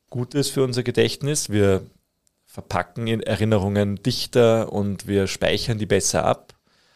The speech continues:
Also gerade wenn man zum Beispiel neue Sachen lernt, ist Schlaf ganz, ganz wichtig. Aber im Schlaf passiert auch so eine Art Reinigung im Gehirn. Da wird Müll abtransportiert.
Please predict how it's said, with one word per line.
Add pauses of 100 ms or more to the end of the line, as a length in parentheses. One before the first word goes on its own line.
(260)
Also
gerade
wenn
man
zum
Beispiel
neue
Sachen
lernt,
ist
Schlaf
ganz,
ganz
wichtig. (640)
Aber
im
Schlaf
passiert
auch
so
eine
Art (280)
Reinigung
im
Gehirn. (140)
Da
wird (400)
Müll
abtransportiert.